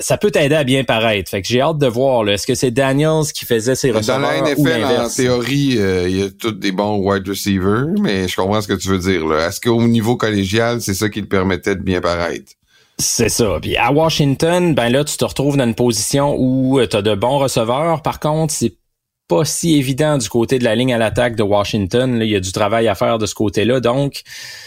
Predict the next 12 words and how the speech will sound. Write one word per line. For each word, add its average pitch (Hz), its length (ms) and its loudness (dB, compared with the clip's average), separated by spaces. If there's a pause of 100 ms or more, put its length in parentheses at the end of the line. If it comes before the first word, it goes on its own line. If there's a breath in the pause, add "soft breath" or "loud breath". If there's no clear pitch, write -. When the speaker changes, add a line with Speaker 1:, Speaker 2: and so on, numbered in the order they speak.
(480 loud breath)
Speaker 1:
peut-être 170 400 0
que - 80 0
Daniels, 127 640 2
cette - 400 -2
année, 131 480 2
va 117 180 0
s'en 120 240 -2
remettre 120 340 0
surtout 143 420 0
à - 20 4
la 104 140 0
course. - 580 -4